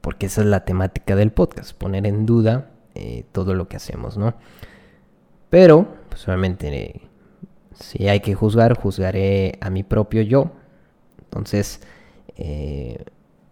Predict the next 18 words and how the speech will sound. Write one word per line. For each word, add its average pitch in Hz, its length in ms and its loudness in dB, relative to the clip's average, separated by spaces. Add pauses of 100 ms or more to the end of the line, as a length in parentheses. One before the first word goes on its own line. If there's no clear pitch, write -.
(300)
eso 117 220 -2
es 120 60 4
lo, 120 160 4
yo 139 180 4
también 147 240 4
me 135 100 6
hice 120 180 2
esa 104 180 -4
pregunta, - 440 -8
¿no? 120 220 -2 (1500)
Y 120 520 4 (440)
dije, 139 540 2
bueno, 165 380 4 (200)
me 147 260 -2
consiento 202 1080 -2 (1160)
con 123 320 2
no 143 260 6
escribir, 117 880 0